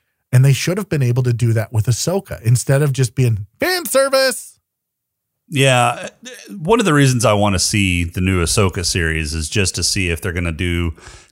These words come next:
Speaker 2: kind of the same thing that they've done with The Mandalorian, where it's just a adventure of the week kind of thing, or if they're gonna keep a consistent story. I also wanna see if,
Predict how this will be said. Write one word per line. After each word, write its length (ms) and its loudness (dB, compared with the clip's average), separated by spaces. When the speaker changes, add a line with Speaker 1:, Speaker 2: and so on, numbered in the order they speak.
Speaker 2:
kind 140 0
of 60 -2
the 80 -2
same 300 -2
thing 220 -4
that 120 -4
they've 200 -4
done 340 0
with 140 -4
The 40 -6
Mandalorian, 800 -2
where 120 -2
it's 180 -4
just 240 -4
a 260 -2
adventure 480 -2
of 80 -4
the 80 -4
week 220 -6
kind 180 -2
of 100 -6
thing, 280 -2
or 80 -2
if 80 -6
they're 100 -4
gonna 140 -6
keep 260 -6
a 60 -6
consistent 580 -4
story. 460 -2
I 60 2
also 220 2
wanna 280 2
see 520 0
if, 480 -2